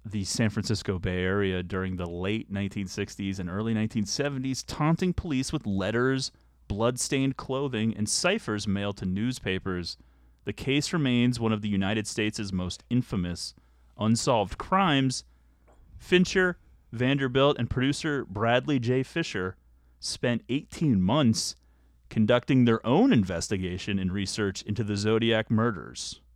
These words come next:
They interviewed witnesses, family members, suspects, retired and active investigators, the only two surviving victims, and the mayors of both San Francisco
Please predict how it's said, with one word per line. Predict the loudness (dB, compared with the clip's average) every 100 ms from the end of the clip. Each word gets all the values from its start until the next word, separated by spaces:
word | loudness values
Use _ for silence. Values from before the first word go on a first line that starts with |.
| _ -2
They | 2
interviewed | 4 4 4 4
witnesses, | 6 6 4 0 -2 -4 -4
family | -2 0 0
members, | 0 0 0 0 0
suspects, | 0 4 6 6 4 4 4 0 -6 -6 -12
retired | -8 -6 2 4 6 6
and | 4 4
active | 4 2 2
investigators, | 2 4 2 0 2 4 4 4 2 -2
the | -6 0
only | 4 6 6
two | 2 2 2
surviving | 2 4 4 4 2
victims, | 0 0 -2 0 -2 -4 -12 _ 0
and | 4 4
the | 4
mayors | 4 4 6 4 2 -2 -8
of | -8 -4
both | -2 -2
San | 2 0
Francisco | 0 0 0 2 0 2